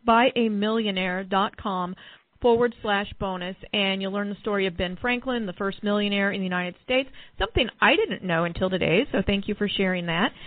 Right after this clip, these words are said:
And you will learn how you can, you can achieve that for your, yourself and for your family. So as we leave today, J B, what would you, just a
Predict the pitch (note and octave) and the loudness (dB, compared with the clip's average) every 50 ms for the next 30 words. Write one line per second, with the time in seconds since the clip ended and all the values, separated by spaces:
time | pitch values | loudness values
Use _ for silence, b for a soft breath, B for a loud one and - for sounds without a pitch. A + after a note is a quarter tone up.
0 | B B B B B B - - B3 A#3+ A#3+ A#3 A3+ A#3 - - B3+ A#3+ A#3+ B3 | B B B B B B 4 6 8 10 10 10 8 8 4 2 0 0 2 2
1 | A#3+ A3+ G#3+ G#3+ G#3+ G#3+ G#3+ G#3+ G#3+ G#3+ A3+ G3 F#3+ F#3 F#3 F3+ F#3 - - G3 | 2 2 2 2 2 2 2 0 0 0 2 2 4 4 4 2 0 -2 -2 -4
2 | F#3+ F#3+ G3 F#3+ - G#3+ F#3+ F3+ F3 F3 F3 - - - G3 F#3+ - F#3+ F#3 F#3+ | -2 -2 -4 -4 -2 -2 -2 -2 -2 -4 -6 -8 -8 -8 -8 -6 -6 -6 -6 -6
3 | - F#3+ - - G3+ F#3+ E3+ F#3+ F#3 F3+ F3+ - - _ - F#3 F3+ F3+ F3 E3+ | -8 -8 -8 -6 -6 -4 0 2 4 4 4 2 0 _ -6 -4 -4 -4 -4 -4
4 | F#3 F#3+ F#3 F3+ - - - - - - - F#3 - - - A#3 G#3 G3+ G3 - | -4 -4 -4 -4 -6 -10 -16 -16 -10 -8 -8 -8 -6 0 4 4 4 4 2 0
5 | - - G3+ G3 G3 G3 - G3+ F#3+ F3+ F3 F3 E3+ - F3+ F3 E3 D#3+ D#3+ D#3+ | -6 -4 -2 -2 -2 -4 -4 -4 -4 -4 -4 -4 -6 -6 -4 -4 -2 -2 -2 -4
6 | D3 C#3+ C#3 B B B B B B B B - - - G3+ F#3+ F#3 - - - | -4 -6 -6 B B B B B B B B -8 -2 0 2 4 2 2 0 -6
7 | - - - - C4 C4+ B3+ C4 D4+ F4 F4+ D#4 C#4 C4+ C4 C4+ C4 B3 - C4+ | -10 -10 -4 0 0 0 0 0 0 0 0 0 0 0 0 0 -2 -4 -6 -6
8 | G#3+ A3 G#3+ G#3 G#3 G3+ G3 G3 G3+ G#3+ - G3 - A#3+ A3+ A3 G#3+ G#3+ G#3+ G#3 | -4 -2 0 0 2 2 2 2 0 0 -2 -4 -2 0 2 4 4 4 2 2
9 | - G#3 A3+ A3 G#3+ G#3+ G#3+ A3 C#4+ D#4 - - D#4+ C4+ G3+ G#3 A3+ A#3 A3+ G#3+ | -2 -4 -2 0 0 0 2 2 2 0 2 0 -2 -2 -2 -2 -2 -2 -2 -2
10 | G#3 G#3+ - - - B3 | -2 -4 -8 -10 -10 -12